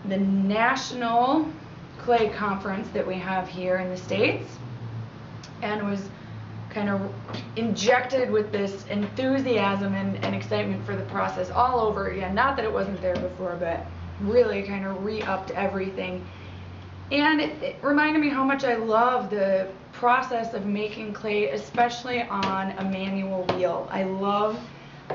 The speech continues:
that y-, you're using your whole body to make stuff and not incorporating in any electricity or other machinery. Um, just using your wheel to make pots. So I'm gonna do this, uh, video on my Leach style treadle wheel.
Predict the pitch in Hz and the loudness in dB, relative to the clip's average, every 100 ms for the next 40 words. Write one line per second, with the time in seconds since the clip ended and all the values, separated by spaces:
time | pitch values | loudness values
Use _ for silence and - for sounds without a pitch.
0 | - 202 202 170 - - - 139 208 208 | -6 0 2 0 -4 -14 -12 -8 -4 -2
1 | 208 202 196 196 196 220 202 202 208 208 | -2 0 0 0 2 4 4 2 4 2
2 | 196 196 196 - - 185 196 202 190 196 | 2 0 -2 -4 0 2 0 -2 -2 0
3 | 208 208 - 208 196 214 208 208 202 202 | 2 0 0 -2 -2 0 0 0 0 0
4 | 196 196 190 190 190 196 196 220 208 - | 0 0 -2 0 0 -2 -4 -6 -4 -2
5 | 190 190 190 190 190 190 190 185 - 214 | 0 2 0 0 -2 0 -2 -4 -4 -2
6 | 196 190 190 190 185 - - - - 190 | 0 -2 -2 -4 -6 -12 -16 -12 -2 0
7 | 208 214 214 208 208 196 196 202 202 196 | 2 0 0 0 0 0 0 0 0 -2
8 | 190 - 196 185 - - 196 220 240 254 | -2 -6 0 2 2 -2 2 2 4 2
9 | 294 302 262 285 - - - - - - | 2 6 6 4 0 -12 -12 -12 -12 -4
10 | - 175 302 - 233 214 240 339 370 226 | 2 4 4 0 2 6 6 6 2 4
11 | 226 226 214 208 208 220 220 - 233 214 | 4 4 2 2 0 -4 -6 -4 0 2
12 | 208 208 - 233 220 208 202 208 262 381 | 2 0 0 2 4 4 2 4 4 4